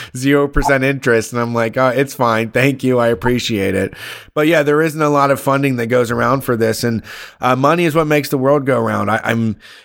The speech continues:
and, uh, it's hard to explain or understand how much of it just disappears through doing stuff. But,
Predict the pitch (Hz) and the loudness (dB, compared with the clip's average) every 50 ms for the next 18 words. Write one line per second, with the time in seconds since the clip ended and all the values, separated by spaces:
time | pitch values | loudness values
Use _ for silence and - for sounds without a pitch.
0 | _ _ - 139 131 123 123 120 113 113 110 - _ _ _ _ _ _ _ _ | _ _ -4 0 0 2 2 2 0 -2 -6 -8 _ _ _ _ _ _ _ _
1 | _ _ - 123 123 120 113 110 104 101 98 95 - - _ - 131 120 - 104 | _ _ -4 -2 0 2 2 2 0 0 0 -2 -6 -6 _ -6 -4 -4 -6 -6
2 | - 127 135 139 143 139 123 - - - - 135 131 131 127 127 123 120 120 113 | -2 0 2 2 2 0 -4 -10 -10 -6 -2 0 2 2 2 2 2 0 0 -2
3 | 113 - - - 131 127 123 131 131 131 131 127 123 117 113 113 113 120 120 120 | -2 -4 -6 -4 -2 0 0 2 2 0 0 0 0 0 0 0 0 0 -2 -2
4 | 113 - - 131 123 123 127 123 120 117 113 110 120 120 117 120 120 - - 117 | -4 -4 -4 -4 -2 0 0 0 0 -2 -2 -2 -2 -2 0 -2 -2 -2 -2 -4
5 | 110 117 107 101 - 117 107 - - 127 117 - - 113 95 - - 127 120 117 | -2 -4 -2 -2 -2 -2 -2 -2 -2 -4 -4 -4 -4 -4 -2 -2 0 0 2 2
6 | 117 113 107 101 - - 120 117 117 107 101 117 127 135 131 117 - - 123 113 | 2 0 0 -4 -6 -6 -4 -4 -4 -2 -2 0 0 0 -2 -2 -2 0 0 2
7 | 113 110 - _ - 113 107 104 - - | 0 0 -2 _ 0 0 2 0 -2 -4